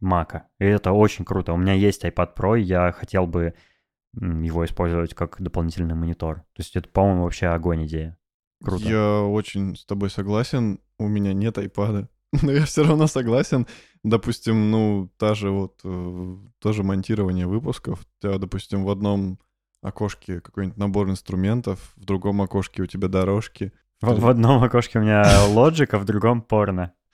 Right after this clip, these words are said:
Speaker 2: <laughs> Да, ну,
Speaker 1: Скорее так.
Speaker 2: ну, тоже вариант. То есть это очень удобно.
Speaker 1: Причём,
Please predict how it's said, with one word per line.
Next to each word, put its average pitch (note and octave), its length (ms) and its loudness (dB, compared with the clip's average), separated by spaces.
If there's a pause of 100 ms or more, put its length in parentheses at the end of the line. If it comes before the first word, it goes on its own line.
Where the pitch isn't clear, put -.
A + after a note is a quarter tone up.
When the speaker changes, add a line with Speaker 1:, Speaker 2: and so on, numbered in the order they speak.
(100)
Speaker 2:
<laughs> - 0 -
Да, - 300 -4
ну, C#3+ 80 2
Speaker 1:
Скорее A2 320 0
так. F#2+ 260 -2
Speaker 2:
ну, A#2+ 360 0 (200)
тоже D#3 320 4
вариант. B2+ 580 0
То - 80 -8
есть - 240 -8
это A2 220 -8
очень D#3+ 300 -6
удобно. C3+ 480 -4 (100)
Speaker 1:
Причём, B2 580 6